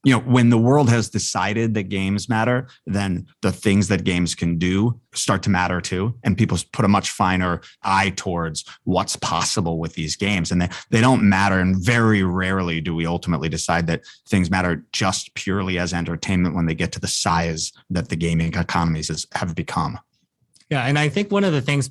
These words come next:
Speaker 2: when people look at this space with a primarily financial lens,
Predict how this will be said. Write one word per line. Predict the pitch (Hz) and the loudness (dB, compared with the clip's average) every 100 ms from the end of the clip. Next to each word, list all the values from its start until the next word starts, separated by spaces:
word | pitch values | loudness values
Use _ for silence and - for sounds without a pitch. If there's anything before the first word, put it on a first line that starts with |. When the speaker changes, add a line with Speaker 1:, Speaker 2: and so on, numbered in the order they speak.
| - | -8
Speaker 2:
when | 123 131 120 | -4 0 2
people | 127 165 143 | 2 2 4
look | 120 131 135 | 4 2 2
at | 143 | 0
this | - 117 | 0 -2
space | - 127 110 - - | 0 0 2 -2 -4
with | 110 113 | -4 -4
a | 98 | -4
primarily | - 143 170 170 | -2 2 2 2
financial | 123 123 113 117 135 | 2 0 0 0 0
lens, | 135 139 156 - | 0 0 -2 -6